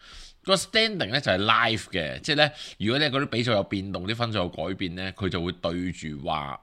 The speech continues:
俾你聽，就係話嗰個咁樣嘅，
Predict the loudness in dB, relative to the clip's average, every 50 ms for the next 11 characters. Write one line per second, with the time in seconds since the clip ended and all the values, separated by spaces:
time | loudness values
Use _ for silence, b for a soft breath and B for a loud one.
0 | -16 -16 -10 -8 -6 -6 -4 -6 -6 -6 -6 -8 -6 -4 -4 -2 -2 -4 -6 -10
1 | -8 -8 -6 -6 -6 -6 -6 -6 -8 B B B B B B B -6 -4 -2 -2
2 | -2 -2 -4 -4 -4 -4 -6 -6 -8 -8 -8 -8 -8 -8 -8 -8 -10 -10 -8 -6
3 | -6 -6 -6